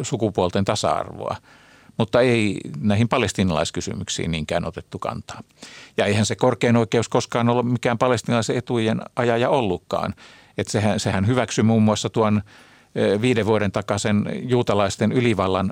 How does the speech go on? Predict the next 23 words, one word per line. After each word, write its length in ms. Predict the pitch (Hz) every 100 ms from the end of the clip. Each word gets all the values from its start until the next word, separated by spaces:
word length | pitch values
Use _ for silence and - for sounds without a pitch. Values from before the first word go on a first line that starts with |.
| 101
vahvistaneen 560 | 98 101 - - 98 95
kansallisvaltiolain 1900 | 123 101 82 82 90 87 - 90 92 - 135 - 202 - - 110 92 87 -
äänin 340 | 98 92 101
kymmenen 400 | 127 110 95 104
yksi. 400 | 120 - - - - - - - - _ _ 104
Ja 180 | 85 - 98 -
palestiinalaisten 800 | 147 143 - 104 98 95 113
itsensä 300 | 113 - 101
mielestä 400 | 92 90 85 -
tässä 380 | 95 90 - 104 - -
kädenväännössä 720 | 107 104 95 87 87 - 98 - -
onkin 280 | 107 -
lähinnä 260 | 101 107 120
kyse 380 | - 135 117 -
erimielisyydestä, 1000 | 139 127 104 98 82 - 98 90 87 104 - - -
miten 300 | 147 139 92
pidetään 500 | 92 85 76 87 76
yllä 280 | 73 73 69 - _ -
juutalaisten 540 | 98 92 78 78 95
saneluvaltaa 840 | 92 85 76 78 78 85 87 78 80
Israelissa 600 | 92 - - 85 - 87
ja 160 | 82 -
jatketaan 540 | 82 78 90 - -